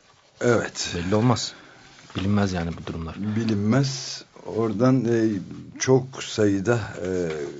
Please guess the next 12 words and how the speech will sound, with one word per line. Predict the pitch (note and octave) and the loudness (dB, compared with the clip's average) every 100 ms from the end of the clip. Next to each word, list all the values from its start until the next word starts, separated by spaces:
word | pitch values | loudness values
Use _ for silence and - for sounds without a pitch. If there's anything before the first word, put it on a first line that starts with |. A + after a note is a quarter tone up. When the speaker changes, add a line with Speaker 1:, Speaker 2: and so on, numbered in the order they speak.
| C2+ C#2 C#2 C2+ C2+ C2+ | -14 -16 -18 -20 -20 -16
Speaker 1:
kanlı | - G2 G2+ G#2+ A2+ | -6 -2 2 4 2
haberimiz | E2+ F2+ F#2+ G2+ G#2 G2 E2+ | 0 -2 0 2 2 0 0
de | |
var. | F#2 F2 | 0 0
Önce | B2 C3 C3 A2 | 2 4 4 2
Ukrayna'dan | G#2 C3 B2+ G#2+ F2 E2 D#2 D2+ | 4 8 8 8 2 0 -2 -2
bahsedeceğiz. | E2 - E2+ F2 A2+ | -4 -4 -6 -4 -4
Ukrayna | E2+ - F#2 F#2 F2 G2 - - - - - - - _ - | -6 -6 -2 0 0 -2 -8 -20 -20 -20 -20 -20 -20 _ -8
parçalanmanın | E2+ E2+ E2+ F#2 F#2+ F#2 F#2+ G2 G2+ | -6 -4 -2 -2 0 0 0 0 0
da | G2 A2 E2+ | 0 0 -2
eşiğinde | F2 - F2 F2+ G#2+ | -4 -6 -4 0 2
Yanukovych, | G2+ G2 G2+ G2+ F2 F2+ - | 2 2 0 -2 -4 -6 -6